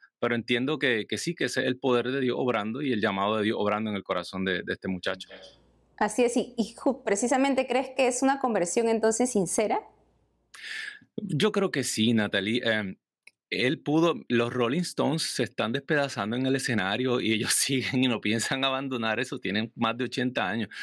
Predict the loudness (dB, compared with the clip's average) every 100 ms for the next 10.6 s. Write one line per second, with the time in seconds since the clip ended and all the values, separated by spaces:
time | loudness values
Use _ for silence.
0 | -10 -2 0 2 0 0 -2 0 2 2
1 | 2 0 2 0 0 0 2 2 0 0
2 | -2 -2 0 0 0 0 2 2 2 4
3 | 4 4 2 0 -6 -16 -8 -8 -2 2
4 | 4 4 2 2 2 0 0 0 0 -2
5 | -8 -12 _ _ _ _ -2 0 0 2
6 | 0 0 2 2 4 2 0 0 -2 2
7 | 2 2 0 -2 -2 0 2 2 0 -2
8 | -8 -8 -2 0 0 0 0 0 0 0
9 | 0 0 0 2 2 2 2 0 0 -6
10 | -16 -18 -8 0 2 2